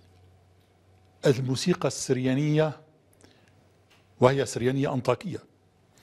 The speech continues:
بالموسيقى البيزنطية التي هي أيضًا أنطاكية في الأساس. ما هو الجسر والرابط بين هاتين الموسيقتين المؤسستين للذاكرة والذائقة الشعبية الموسيقية في هذه البلاد؟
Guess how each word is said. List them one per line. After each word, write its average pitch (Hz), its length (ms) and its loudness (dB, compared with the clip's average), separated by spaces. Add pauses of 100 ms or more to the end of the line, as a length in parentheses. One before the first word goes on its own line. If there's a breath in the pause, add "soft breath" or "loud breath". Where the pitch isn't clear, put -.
(540 loud breath)
بالموسيقى 170 800 4
البيزنطية 127 960 -2 (1200 soft breath)
التي 165 380 4
هي 190 200 4
أيضًا 175 340 0
أنطاكية 135 380 -2
في - 100 -8
الأساس. 123 460 -2 (520 soft breath)
ما 175 480 4
هو 170 240 2
الجسر 151 440 0
والرابط 131 480 2
بين 131 200 0
هاتين 127 460 0
الموسيقتين 127 840 -2 (600 loud breath)
المؤسستين 165 960 0 (340 loud breath)
للذاكرة 139 640 2
والذائقة 131 580 0
الشعبية 135 400 -4
الموسيقية 123 500 -4
في 123 140 -4
هذه 117 140 -6
البلاد؟ 120 240 -8